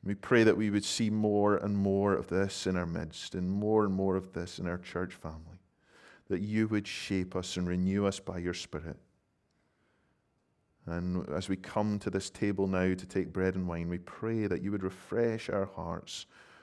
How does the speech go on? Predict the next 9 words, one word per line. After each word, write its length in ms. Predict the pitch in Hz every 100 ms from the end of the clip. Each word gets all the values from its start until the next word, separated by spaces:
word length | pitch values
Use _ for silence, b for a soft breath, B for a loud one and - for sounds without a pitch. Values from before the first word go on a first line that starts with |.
| B -
as 180 | 98 -
we 140 | 107
are 100 | 104
reminded 640 | 95 90 87 95 101 101 98
of 80 |
your 120 | 90 85
grace 400 | 85 92 92 87
and 120 | 85
mercy 540 | 78 76 - 82 80